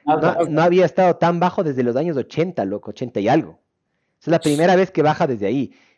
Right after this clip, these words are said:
Speaker 1: Tomando en cuenta la inflación, en que hay más gente, y millones de cosas, la bolsa de valores gringa está en la verga, en la reverga.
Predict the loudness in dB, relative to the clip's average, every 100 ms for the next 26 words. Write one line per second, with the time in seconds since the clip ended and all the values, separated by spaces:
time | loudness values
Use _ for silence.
0 | _ _ 0 2 0 2 0 2 2 2
1 | 0 -2 -2 -2 -2 0 0 -4 -8 -4
2 | -2 0 -2 -4 -2 -2 -2 -4 -8 -8
3 | -12 -6 -4 -2 -4 -2 -4 -2 -6 _
4 | _ _ -4 -2 0 0 0 2 2 2
5 | 0 0 -2 -2 -2 -4 -2 -2 -2 -4
6 | -14 _ _ _ -8 -2 2 2 0 -2
7 | 0 -2 -4 -14